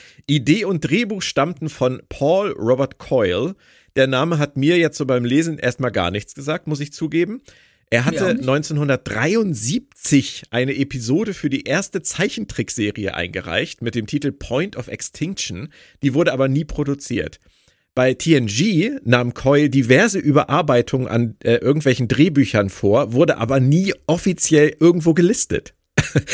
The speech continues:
Speaker 1: Für D S nine kam es dann zu dieser, seiner einzigen Arbeit. Die Idee stammte von ihm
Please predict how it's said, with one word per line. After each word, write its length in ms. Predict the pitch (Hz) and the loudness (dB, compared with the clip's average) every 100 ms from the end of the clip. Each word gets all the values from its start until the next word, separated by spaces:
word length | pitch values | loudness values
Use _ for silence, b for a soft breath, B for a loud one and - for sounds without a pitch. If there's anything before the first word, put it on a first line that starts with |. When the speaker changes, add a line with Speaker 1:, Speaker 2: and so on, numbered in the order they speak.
| B B 160 | B B 4
Speaker 1:
Für 180 | 151 147 | 6 6
D 120 | 147 | 6
S 160 | 147 - | 4 4
nine 380 | 160 185 170 | 4 4 0
kam 240 | - 147 151 | 2 2 2
es 80 | - | 2
dann 160 | 147 | 2
zu 140 | - 143 | 2 0
dieser, 440 | 156 208 151 151 | 2 4 4 4
seiner 320 | 135 135 131 - | 2 0 -2 0
einzigen 480 | 196 226 - 180 160 | 0 2 -4 -4 -4
Arbeit. 640 | 123 120 135 254 - - - | -2 0 0 -4 -8 -20 -6
Die 120 | 151 | 0
Idee 200 | 135 147 | 4 4
stammte 380 | 202 165 165 156 | 2 0 -2 -2
von 180 | 147 127 | -4 -2
ihm 300 | 131 202 | -2 -2